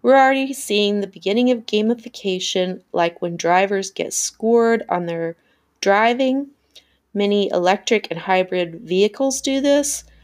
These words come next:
People start driving better and more consciously. When people get electric and water bills showing how they're doing in comparison to their neighbors,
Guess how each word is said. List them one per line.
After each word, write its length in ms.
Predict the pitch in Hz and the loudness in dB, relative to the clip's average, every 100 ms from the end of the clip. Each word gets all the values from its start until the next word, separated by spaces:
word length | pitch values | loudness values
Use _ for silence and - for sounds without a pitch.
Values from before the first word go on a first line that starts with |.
| _ _ | _ _
People 320 | - 240 226 214 | -4 -2 0 -2
start 380 | - 196 185 | 0 0 0
driving 420 | 196 185 185 180 180 | 0 2 2 0 -2
better 460 | 175 185 214 208 | 0 2 0 -2
and 160 | 190 185 | -4 -4
more 160 | 175 165 | -6 -8
consciously. 880 | - - 190 185 - - - - - _ _ _ _ _ _ - | -10 -6 -4 -4 -8 -8 -8 -10 -14 _ _ _ _ _ _ -4
When 140 | 208 | -4
people 320 | 208 294 339 | 0 0 0
get 320 | - 294 277 - | 2 0 0 -2
electric 680 | 185 175 208 - 247 240 - | -2 0 -2 0 0 0 -6
and 160 | 156 | -8
water 300 | 156 175 208 | 0 0 2
bills 420 | 220 247 247 240 - _ _ - | 4 4 4 2 -8 _ _ -8
showing 600 | - - 208 208 196 190 | -4 2 4 4 2 -2
how 400 | - - 196 208 | -6 0 2 2
they're 180 | 214 196 | 2 0
doing 480 | 165 165 190 247 262 | -2 0 2 0 -2
in 140 | 190 | -6
comparison 640 | 196 190 196 185 190 190 196 | -6 -2 0 2 0 -6 -8
to 100 | 175 | -6
their 160 | 165 | -4
neighbors, 540 | 160 160 214 302 320 | -4 -2 0 0 -4